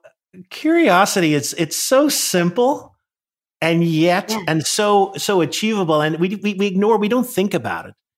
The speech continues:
Speaker 2: Yeah.
Speaker 1: So I, I just think, yeah, go for it and, and just, uh, notice, notice about, uh, about being curious and just begin to practice it because it really has, you know, benefits for us. And if you wanna hit a,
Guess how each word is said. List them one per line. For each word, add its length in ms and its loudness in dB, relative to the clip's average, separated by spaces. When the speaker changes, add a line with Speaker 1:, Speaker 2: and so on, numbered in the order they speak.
Speaker 2:
Yeah. 160 -8
Speaker 1:
So 320 0
I, 260 -2
I 40 0
just 220 -4
think, 220 0
yeah, 380 0
go 200 0
for 220 0
it 180 -2
and, 240 -4
and 160 -4
just, 420 -6
uh, 300 0
notice, 720 -2
notice 520 -4
about, 320 -6
uh, 160 -4
about 340 -2
being 240 -2
curious 580 -4
and 120 -4
just 220 -8
begin 260 -4
to 60 -2
practice 520 -8
it 160 -14
because 340 -6
it 120 -6
really 280 -2
has, 540 -4
you 120 -2
know, 120 -2
benefits 600 -2
for 240 0
us. 120 -4
And 80 -2
if 80 -4
you 120 -4
wanna 220 -2
hit 300 -6
a, 140 -6